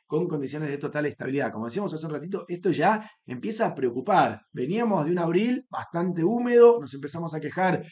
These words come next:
porque nos retrasaba la cosecha y ahora estamos con la falta de agua demasiado significativa.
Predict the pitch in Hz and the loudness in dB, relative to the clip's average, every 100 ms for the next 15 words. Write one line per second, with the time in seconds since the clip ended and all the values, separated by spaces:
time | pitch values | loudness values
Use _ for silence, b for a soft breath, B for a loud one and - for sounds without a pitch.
0 | B 147 165 175 180 180 156 139 117 135 | B 2 4 4 6 6 4 -2 -4 -6
1 | 135 123 156 160 165 - - 139 160 175 | -6 0 6 6 6 0 -4 2 2 2
2 | 202 247 220 233 220 - _ 143 165 185 | -2 -4 -2 -2 -2 -10 _ -4 0 2
3 | 196 214 233 - 123 - 160 202 226 B | 2 4 2 0 -8 0 4 6 6 B
4 | B B - 175 208 156 151 202 208 151 | B B 0 2 2 0 -2 -2 0 -2
5 | 160 202 240 233 147 139 131 - 185 202 | 0 2 0 -2 -4 -4 -4 -2 0 2
6 | 196 - 135 135 120 120 131 135 127 101 | 2 0 -6 -8 -8 -6 -6 -2 -2 -4